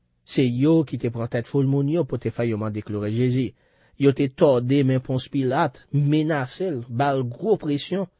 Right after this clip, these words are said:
pou te fòse gouvèneman Women an fè sa yo te vle an. Men kanmenm, ofisyèleman, se gouvèneman Women an ki te jije l, <laughs>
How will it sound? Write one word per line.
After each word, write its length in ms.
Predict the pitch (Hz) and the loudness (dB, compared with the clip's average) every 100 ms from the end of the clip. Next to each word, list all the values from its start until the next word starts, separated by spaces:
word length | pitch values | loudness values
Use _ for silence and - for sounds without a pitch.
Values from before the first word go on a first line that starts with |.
| _ _ _ _ | _ _ _ _
pou 160 | 185 180 | -2 4
te 140 | 170 143 | 4 2
fòse 500 | - 180 156 - 143 | -2 0 0 2 2
gouvèneman 420 | 151 160 143 139 | 4 4 4 2
Women 380 | 139 139 120 123 | 2 0 0 -4
an 80 | 143 | -4
fè 120 | 143 | -4
sa 140 | 135 131 | -2 -4
yo 80 | 131 | -2
te 120 | 143 | -2
vle 180 | 135 165 214 | 0 -2 -2
an. 120 | - _ _ _ _ _ _ _ 202 | -6 _ _ _ _ _ _ _ -6
Men 120 | 196 | -2
kanmenm, 420 | 220 220 247 220 - _ _ _ _ - | 0 2 2 0 -4 _ _ _ _ 4
ofisyèleman, 760 | 226 - 233 - 143 117 156 156 _ _ _ _ | 4 4 -4 2 2 2 -4 -6 _ _ _ _
se 180 | - 180 | 0 2
gouvèneman 400 | 165 175 170 160 | 4 4 6 6
Women 360 | 170 170 110 131 | 6 4 2 -2
an 60 | 165 | -4
ki 120 | 131 | -2
te 100 | 139 | 0
jije 420 | 131 151 156 214 - | 2 2 2 2 0
l, 60 | - _ _ _ | -6 _ _ _
<laughs> 280 | - 170 123 | -6 -4 -4